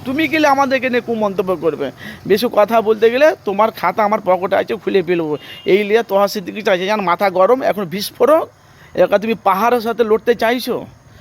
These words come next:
আর তো জানেন তোহা সিদ্দিকী চাচা যান যেটা বলে, একশোর মধ্যে পারফেক্ট। তো আপনারা ভাবিয়েন না, তারপর তোহা সিদ্দিকী চাচা যান আইএসএফে যাবেন না, উনি কোনো রাজনীতিকে সাপোর্ট করে না।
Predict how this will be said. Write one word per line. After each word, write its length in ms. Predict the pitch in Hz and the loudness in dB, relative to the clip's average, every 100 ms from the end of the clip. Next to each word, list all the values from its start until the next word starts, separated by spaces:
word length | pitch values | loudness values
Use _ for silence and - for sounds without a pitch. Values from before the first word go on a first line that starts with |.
| - - | -18 -2
আর 120 | 156 - | -2 -2
তো 60 | |
জানেন 340 | 165 185 226 233 | -4 -2 -2 -2
তোহা 240 | 214 208 | 0 2
সিদ্দিকী 340 | 214 214 202 196 | 0 -6 -8 0
চাচা 340 | 208 202 208 | 2 2 0
যান 180 | 196 196 | -2 -4
যেটা 360 | 185 185 202 | -4 -2 0
বলে, 340 | 180 170 196 190 | 2 2 2 2
একশোর 340 | 175 - 196 | 0 -2 -4
মধ্যে 220 | 190 175 185 | -4 -4 -2
পারফেক্ট। 500 | 180 165 - 143 - - - - - - - | 0 -2 -2 -8 -8 -18 -20 -20 -20 -20 -6
তো 100 | 190 | 0
আপনারা 440 | 175 180 262 277 277 | 0 2 2 2 0
ভাবিয়েন 420 | 190 226 285 320 | 0 -2 0 0
না, 160 | 320 | 0
তারপর 320 | 302 247 233 262 | 0 0 0 0
তোহা 260 | 254 262 | 2 2
সিদ্দিকী 340 | 262 277 277 269 | 0 -4 -4 -4
চাচা 120 | 277 | 0
যান 200 | 285 269 | 2 2
আইএসএফে 440 | 240 262 277 269 | 2 0 0 0
যাবেন 260 | 269 269 277 | 0 2 2
না, 140 | 262 | 2
উনি 240 | 240 269 285 | 2 0 -2
কোনো 180 | 285 | 0
রাজনীতিকে 540 | 269 254 269 285 277 277 | 0 0 0 -4 -4 -4
সাপোর্ট 340 | 233 233 277 | -2 0 0
করে 200 | 285 277 | 2 2
না। 260 | 262 190 | 2 0